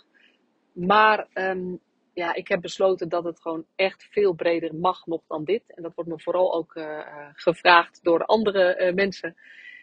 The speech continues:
Ehm, dus ik heb, eh, in overleg met de groep die ik afgelopen donderdag gezien heb, want, eh, een van hen had het, eh, boek gelezen en die werkt binnen het onderwijs. En die zei, Ja, maar die, die titel van jouw boek is best wel verwarrend. Want er staat jeugdhulp en dan denk ik, dan, "Het is niet voor mij."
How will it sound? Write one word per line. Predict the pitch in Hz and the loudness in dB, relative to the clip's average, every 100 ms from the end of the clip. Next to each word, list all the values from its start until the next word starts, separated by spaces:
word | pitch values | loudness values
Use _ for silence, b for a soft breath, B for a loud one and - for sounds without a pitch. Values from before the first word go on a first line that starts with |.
| B | B
Ehm, | - 156 156 156 156 | -8 -6 -4 -6 -6
dus | 190 185 | -2 -2
ik | 220 | 0
heb, | 208 202 | 2 2
eh, | - 185 | 0 -2
in | - 214 | 0 2
overleg | 220 226 254 | 4 2 0
met | 214 | -2
de | 202 | -8
groep | - 269 - | -8 -10 -10
die | 196 | -8
ik | |
afgelopen | - - 254 220 208 | -8 -4 -2 -2 -2
donderdag | 254 240 202 | -4 -4 -8
gezien | - 175 254 | -10 -6 -6
heb, | 247 - | -6 -10
want, | - 170 - 175 - | -12 -16 -16 -20 -20
eh, | - - | -16 -14
een | - 202 | -8 -6
van | 180 | -4
hen | 185 | -4
had | 151 | -6
het, | 160 - | -10 -10
eh, | 160 | -8
boek | 156 262 | -4 -4
gelezen | - 214 214 - | -2 0 0 -2
en | |
die | 196 | -6
werkt | 185 202 | -6 -4
binnen | 185 175 | -6 -8
het | - | -10
onderwijs. | 202 175 175 - _ b b b b - | -6 -4 -6 -10 _ b b b b -8
En | |
die | 196 | -2
zei, | 190 185 | 4 6
Ja, | 254 | 6
maar | 208 | 2
die, | 180 175 | -2 -6
die | 190 | -8
titel | - 311 269 | -2 -4 -2
van | 247 | -2
jouw | 226 | -2
boek | 196 269 | -2 -8
is | 220 | -6
best | 254 247 | -6 -4
wel | 226 | -8
verwarrend. | - 185 233 160 135 | -6 0 0 0 -6
Want | 180 | -18
er | - | -4
staat | 226 226 | 0 0
jeugdhulp | - 247 - 156 156 | 2 -2 -2 -10 -10
en | 208 | -10
dan | 180 | -12
denk | 196 | -12
ik, | 196 | -12
dan, | 190 | -12
"Het | 180 | -10
is | 226 | -10
niet | - 214 | -10 -10
voor | - | -6
mij." | 214 240 - | -4 -4 -6